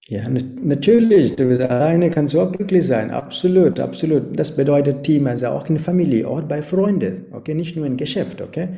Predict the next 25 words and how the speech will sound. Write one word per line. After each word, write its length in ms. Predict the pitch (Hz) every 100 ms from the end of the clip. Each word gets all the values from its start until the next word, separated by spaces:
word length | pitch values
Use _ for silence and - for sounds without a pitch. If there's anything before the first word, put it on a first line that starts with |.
| - -
In 120 | 160
überall, 540 | 175 156 147 180 214 147
gemeinsam. 760 | 123 127 185 185 120 92 92 - - _ _ _ _ _
Das, 220 | 139 143
was 80 | 170
ich 80 | 156
sage, 240 | 147 127
Erfolg 460 | 113 113 180 185 185
in 120 | 160
nicht 200 | 156 -
nur 120 | 170
Geschäft, 440 | 143 143 175 147 -
auch 220 | 143 -
bei 120 | 156
Team, 380 | 151 - 175 151
bei 140 | 135
zu 280 | 131 - 139
Hause, 440 | 131 165 165 139 127
mit 260 | 127 127
Familien, 560 | - 151 156 147 139 127
mit 160 | 131
den 100 | 131
Eltern, 460 | 131 156 160 147 139
mit 140 | 131
den, 220 | 127 127